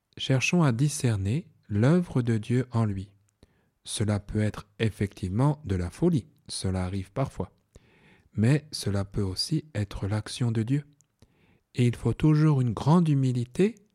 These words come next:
pour reconnaître l'action de Dieu. Quand notre frère, notre sœur, quelqu'un de proche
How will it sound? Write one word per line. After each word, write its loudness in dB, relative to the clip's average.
pour 0
reconnaître 0
l'action -4
de -2
Dieu. -10
Quand -2
notre -2
frère, 0
notre -4
sœur, -2
quelqu'un -8
de -2
proche -2